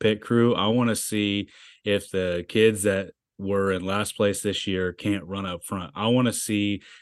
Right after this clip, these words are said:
the difference in skill, the difference in, uh, you know, just the little things that everybody talks about within this sport. I wanna put it to the test. And I wanna see if it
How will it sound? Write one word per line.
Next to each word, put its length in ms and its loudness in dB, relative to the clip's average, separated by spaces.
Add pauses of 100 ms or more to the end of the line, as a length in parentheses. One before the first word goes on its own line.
(100)
the 100 -2
difference 800 0 (440)
in 480 0
skill, 800 4 (280)
the 60 -4
difference 560 -2
in, 420 -8
uh, 460 -6
you 120 -4
know, 240 -6
just 280 0
the 120 4
little 360 6
things 380 -2
that 140 -4
everybody 560 0
talks 360 -4
about 300 -6
within 280 -6
this 180 -6
sport. 580 -4
I 140 -4
wanna 240 0
put 200 -2
it 120 -4
to 80 -10
the 100 -14
test. 560 -12
And 400 -2 (300)
I 100 2
wanna 220 2
see 440 -2
if 140 -2
it 140 2